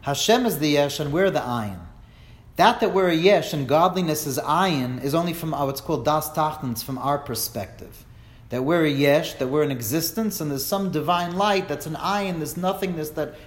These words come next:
creates us. But the way Hashem sees it, and, and ultimately true, the Das Elyon, the higher level perspective, the consciousness, which we're supposed to also try to get, is the way Hashem sees reality, that Hashem is the Yesh, and we're the Ayin.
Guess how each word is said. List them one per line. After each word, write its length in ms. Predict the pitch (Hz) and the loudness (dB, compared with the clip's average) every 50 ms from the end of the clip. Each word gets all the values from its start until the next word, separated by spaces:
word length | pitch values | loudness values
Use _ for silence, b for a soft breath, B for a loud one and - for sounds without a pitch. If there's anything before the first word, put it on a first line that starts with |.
| B B | B B
creates 460 | - - 160 151 143 143 135 - - | -4 0 2 2 2 2 0 -2 -8
us. 280 | 104 95 - - - - B B B B B B B B - | -10 -10 -10 -14 -16 -16 B B B B B B B B -2
But 80 | 151 | 0
the 80 | 151 160 | 2 4
way 140 | 190 226 240 | 6 6 6
Hashem 420 | 220 202 - - 226 262 311 320 | 6 4 4 2 2 2 2 2
sees 360 | - - - 160 143 131 123 | 0 -2 0 0 0 0 0
it, 100 | 135 127 | -2 -2
and, 240 | 135 135 135 139 139 | -2 -2 -2 -2 -2
and 200 | 131 143 139 151 147 | 0 0 0 0 2
ultimately 480 | 151 175 208 208 220 202 170 160 151 | 4 4 4 4 2 0 0 0 0
true, 240 | - - - 247 262 | 0 -2 -2 -2 -2
the 100 | 214 165 | -2 -2
Das 380 | 135 117 156 160 165 156 - 156 | 0 2 2 2 2 0 0 2
Elyon, 340 | 156 190 226 233 196 156 147 | 2 4 4 2 2 0 0
the 80 | 139 | -2
higher 380 | 127 139 170 196 247 294 262 190 | 0 0 0 2 2 2 2 2
level 260 | 151 147 127 131 127 | 2 0 0 -2 -4
perspective, 680 | - - 139 - - - - 127 110 - - 131 110 | -4 -6 -8 -8 -6 -2 -2 -2 -2 -4 -6 -8 -8
the 60 | 110 | -8
consciousness, 720 | 113 - - 135 127 120 117 - 120 - 143 135 135 131 - B B B B | -6 -4 -2 -2 -2 -2 -6 -8 -10 -8 -8 -6 -8 -8 -10 B B B B
which 160 | 139 139 - | -6 -4 -4
we're 80 | 147 147 | -4 -6
supposed 320 | - - 170 165 165 - | -4 -2 -2 -2 -2 -2
to 40 | - | -2
also 380 | 135 165 226 262 - - 196 185 | -2 -2 -2 -2 -4 -6 -6 -6
try 180 | - 131 120 | -4 -4 -4
to 80 | 113 110 | -4 -4
get, 400 | 104 95 107 101 113 120 - - B B B B B B B B B | -6 -6 -6 -6 -6 -8 -10 -12 B B B B B B B B B
is 120 | - 143 135 | -6 -2 0
the 60 | 170 | 2
way 60 | 175 | 2
Hashem 400 | 165 165 165 165 - 240 285 320 | 2 2 0 0 0 0 0 0
sees 260 | - - 175 143 123 | -2 -4 -4 -4 -2
reality, 400 | 135 135 123 120 117 117 117 113 | 0 0 0 0 0 -2 -2 -2
that 140 | 113 104 117 | -2 -2 0
Hashem 380 | 120 120 - - 180 185 185 185 | -2 -2 -2 0 2 2 2 2
is 140 | 165 139 | 0 -2
the 100 | 120 131 | -2 0
Yesh, 500 | 127 127 117 117 135 - - - - - - - - - - - - | 0 2 2 2 0 0 -4 -8 -12 -12 -16 -20 -20 -20 -20 -14 -10
and 100 | 120 139 | -4 -2
we're 160 | 180 254 294 | 0 0 2
the 120 | 226 - | 0 0
Ayin. 460 | - 117 117 113 113 104 95 92 90 | -2 -2 -2 -4 -4 -4 -6 -10 -12